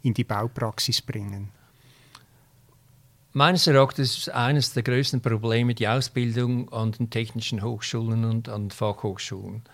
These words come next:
Speaker 2: Faserverbundwerkstoffe werden dort immer noch relativ stiefmütterlich behandelt.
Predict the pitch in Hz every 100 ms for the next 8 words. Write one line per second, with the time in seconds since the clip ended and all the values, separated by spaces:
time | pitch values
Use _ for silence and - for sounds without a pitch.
0 | - - 131 139 135 127 160 170 147 143
1 | - - 135 131 - 131 127 123 - -
2 | - _ _ _ 123 127 139 131 127 131
3 | - - - 151 147 131 120 110 120 131
4 | 147 135 - 131 - - 123 127 117 113
5 | 117 107 - - 90 98 98 -